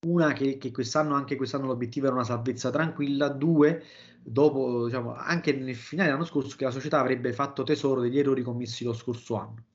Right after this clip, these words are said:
Insomma, probabilmente il roster, il budget messo a disposizione della, del, del, del, del, del, del D S Bolognesi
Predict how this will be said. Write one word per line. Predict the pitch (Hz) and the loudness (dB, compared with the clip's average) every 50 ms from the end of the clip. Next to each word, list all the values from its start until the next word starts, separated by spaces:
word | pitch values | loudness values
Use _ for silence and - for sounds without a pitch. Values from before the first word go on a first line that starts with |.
| _ _ - - - - - - - - - - - - _ _ | _ _ -20 -20 -20 -20 -20 -20 -20 -20 -20 -20 -20 -20 _ _
Insomma, | - - 123 120 117 | -4 -2 -2 0 2
probabilmente | 127 120 127 165 185 185 202 208 202 - 160 | 2 4 6 6 6 8 6 6 6 6 4
il | 139 | 4
roster, | 131 151 175 175 - - - 175 165 | 4 4 2 2 0 2 2 2 4
il | 165 156 151 147 147 139 143 127 - | 4 2 4 4 6 6 6 4 4
budget | 165 190 202 185 165 185 180 - 151 | 4 4 4 4 0 -4 -6 -6 -8
messo | 151 151 147 - - | -8 -8 -6 -6 -8
a | 139 | -8
disposizione | 139 120 113 139 127 120 117 113 - 139 127 | -8 -8 -8 -10 -10 -10 -10 -10 -10 -8 -6
della, | 127 120 120 | -6 -6 -6
del, | 120 123 120 120 120 | -8 -8 -8 -8 -6
del, | 117 120 117 113 | -6 -6 -6 -4
del, | 113 117 117 113 | -6 -4 -4 -4
del, | 113 117 113 110 | -4 -4 -4 -4
del, | 113 117 113 110 110 113 110 110 110 | -4 -4 -4 -2 -2 -2 -2 -2 -2
del | 107 113 110 | -2 -2 0
D | 107 120 | 0 0
S | 127 123 - - 117 | 0 0 0 -2 -2
Bolognesi | 113 117 117 113 113 113 135 170 196 185 147 - 131 120 113 | 0 2 2 2 2 2 4 6 6 6 4 4 -2 -4 -6